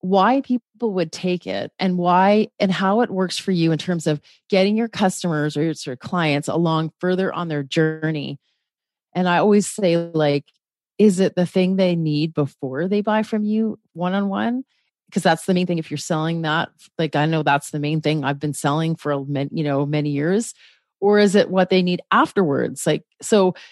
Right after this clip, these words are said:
to continue the growth and the learning. And so I think that's where you have to really believe in it for your business model and not just look at someone else's template and go,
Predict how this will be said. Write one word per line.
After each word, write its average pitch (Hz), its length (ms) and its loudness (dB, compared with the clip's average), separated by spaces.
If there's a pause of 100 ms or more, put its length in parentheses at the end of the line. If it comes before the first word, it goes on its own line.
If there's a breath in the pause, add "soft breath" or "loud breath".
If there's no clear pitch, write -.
(580 loud breath)
to 226 100 0
continue 240 600 4
the 196 100 4
growth 160 320 4
and 170 160 2
the 170 80 4
learning. 208 460 4
And 185 120 0
so 202 200 4
I 190 100 6
think 208 220 -2
that's 190 240 0
where 180 100 -2
you 170 240 0
have 160 280 0
to 160 140 2 (300 loud breath)
really 233 460 6
believe 196 580 2
in 180 140 4
it 139 240 0
for 190 240 2
your 175 240 6
business 220 680 6
model 139 400 4
and 175 160 0
not 180 240 2
just 175 200 -4
look 170 160 0
at - 100 -2
someone 170 260 -2
else's 156 400 -4
template 165 800 0
and 170 160 -2
go, 147 340 2